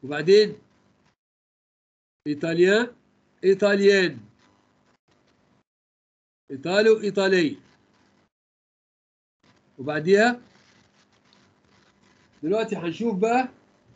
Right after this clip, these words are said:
ليه ناسيوناليتي. ناسيوناليتي. الجنسيات.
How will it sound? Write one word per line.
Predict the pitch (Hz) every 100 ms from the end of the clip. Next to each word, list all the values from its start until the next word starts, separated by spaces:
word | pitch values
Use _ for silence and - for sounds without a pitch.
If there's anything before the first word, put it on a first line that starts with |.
| _ -
ليه | 139 175 214 226 - _ _ _ _ _ _ _ _ _ _ _ _ - _ _ _ 151
ناسيوناليتي. | 196 233 226 - 180 226 233 208 196 180 - 156 127 - - _ _ _ _ _ _ _ _ _ _ _ _ _ -
ناسيوناليتي. | 156 175 185 190 175 180 214 226 _ _ _ 127 160 208 220 - - _ - - - 156 127 - - _ _ _ _ _ _ _ _ _ -
الجنسيات. | 170 175 208 185 202 208 190 131